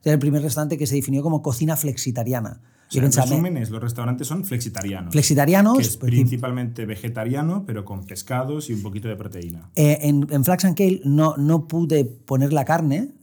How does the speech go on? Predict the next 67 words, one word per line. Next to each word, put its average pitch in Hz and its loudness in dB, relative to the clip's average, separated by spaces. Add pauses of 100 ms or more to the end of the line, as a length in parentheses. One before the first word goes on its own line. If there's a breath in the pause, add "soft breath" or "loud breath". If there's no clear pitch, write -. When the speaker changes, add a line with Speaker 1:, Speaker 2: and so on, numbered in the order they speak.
Speaker 1:
eh, 123 -4
alguna 120 0
tipología 135 0
de 120 -2
carne. 151 -2
Yo 143 0
creo 151 0
que 135 -2
hubiera 131 0
entrado 127 -2
una 123 -4
carne 120 -4
de 113 -4
pasto. 127 -4 (360 soft breath)
En 135 0
Estados 156 4
Unidos, 160 2
uno 151 0
de 143 0
los 135 -2
gurús 131 0
del 123 -4
flexitarianismo, 120 -2
Andrew 120 0
Weil, 156 -2 (240 soft breath)
yo 127 4
he - 4
leído 127 4
muchos 127 -2
libros 117 0
suyos 139 0
para 113 -4
inspirarme, 131 -2 (360 loud breath)
y 135 2
él 143 6
hablaba 147 4
mucho 147 0
de 160 0
la, 131 0
de 117 -6
la 123 -4
carne 131 2
de 135 0
bisonte, 110 -4
porque 120 -2
tenía 123 0
muy 120 -2
poca 117 -4
grasa. 156 -2 (260 loud breath)
Yo 139 2
cuando 151 4
le 151 0
expliqué 135 -2
a 131 2
mi 131 0
madre, 131 -2
que 113 -6
era 110 -2
Teresa 113 -6
Carles, 131 -4
que 113 -6
venía 113 -2
de 120 -2
cocina 120 -4
vegetariana 117 -4
treinta 120 -4
años, 123 -2